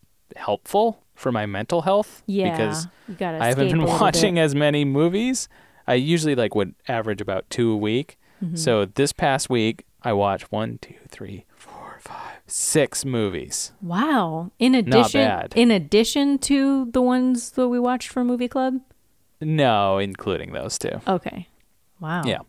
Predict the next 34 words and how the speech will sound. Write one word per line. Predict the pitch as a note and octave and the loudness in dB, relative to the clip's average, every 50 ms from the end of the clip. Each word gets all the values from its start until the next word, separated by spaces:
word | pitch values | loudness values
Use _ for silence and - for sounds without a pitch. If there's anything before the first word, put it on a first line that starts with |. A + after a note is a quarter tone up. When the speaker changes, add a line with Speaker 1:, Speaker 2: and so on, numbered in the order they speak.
| _ _ _ _ _ - - - _ - | _ _ _ _ _ -20 -20 -20 _ -10
Speaker 1:
So | - - D3+ B2 G#2+ G2+ G2 F#2 G2 | -2 2 2 4 4 4 2 0 -2
Speaker 2:
What'd | - F#3 E3+ | -2 -4 -2
you | E3+ - | 0 0
Speaker 1:
I | - | 0
Speaker 2:
watch? | C#3 - | 0 0
Speaker 1:
saw | D#3 C3+ A2 G2+ G2 G2 G2 - - _ _ _ _ _ _ _ _ _ _ | 0 0 0 0 0 0 -2 -4 -6 _ _ _ _ _ _ _ _ _ _
Terminator | - - A2+ A2 A#2 A2 A2+ B2 C3+ D#3 | -8 -4 -4 -2 -2 -2 -2 0 0 0
Dark | E3+ E3 C#3+ B2 D3 - - | 0 2 2 2 0 0 -4
Fate, | - - C3 G#2+ F#2+ G#2+ - - _ _ _ | -4 -4 -2 -2 -2 -4 -8 -10 _ _ _
the | - G2+ | -10 -8
newest | F#2+ F#2+ G2 - - | -6 -6 -6 -6 -6
Terminator. | - - C#3+ A#2 A2 G2+ F#2+ F#2 F#2 F2+ G#2+ C#3 D#3+ - | -4 -4 -2 -2 -2 -4 -4 -4 -2 -2 -4 -4 -2 -2
Speaker 2:
Okay. | G3 F#3+ - - E3 D#3+ F3+ G#3+ - _ _ _ _ _ _ _ _ _ - | -4 -2 -2 -4 -6 -6 -6 -8 -10 _ _ _ _ _ _ _ _ _ -6
Speaker 1:
I | G#2+ G2+ F#2+ F#2 F#2 F2+ E2+ - _ _ _ _ _ _ _ _ | -2 -2 -2 -2 -2 -4 -6 -10 _ _ _ _ _ _ _ _
Speaker 2:
Didn't | - G3 - F#3 | -2 0 0 2
Speaker 1:
asked | F#3+ F#3+ | 2 2
Speaker 2:
even | |
Speaker 1:
my | G3 G3 F#3+ | 2 2 2
Speaker 2:
know | F#3+ | 2
Speaker 1:
wife. | G3+ - - | 2 2 2
Speaker 2:
there | F3 F3 | 2 0
was | F3 F3 E3+ | -2 -2 -4
a | F#3 F3 | -4 -4
new | E3+ E3+ | -2 0
<laughs> | |
Terminator. | G#3+ - - A3 F#3+ - - - - - - - - B3 - - _ _ _ _ _ - - - - | 2 2 2 2 0 -6 -8 -12 -14 -16 -16 -6 -4 -4 -4 -4 _ _ _ _ _ -20 -20 -12 -6
Speaker 1:
Oh, | - C#3+ | -2 0
yeah. | C3 A#2 A2 | 0 0 0
It | G2 F#2 | -2 -2
came | - B2 A#2 A2 G#2+ | -2 -2 -2 0 0
out | G#2+ G#2 G2+ G2+ - - - | 0 2 2 0 0 -2 -6
in | G#2 F#2+ F#2 - | -8 -8 -8 -8
twenty | - - A2 A2 A2 | -6 -6 -4 -2 -2
nineteen, | A2 G#2+ G#2 F#2+ - - G#2 F#2+ F#2+ G2 G2+ G#2 | -2 -2 -4 -4 -6 -6 -6 -4 -4 -4 -6 -8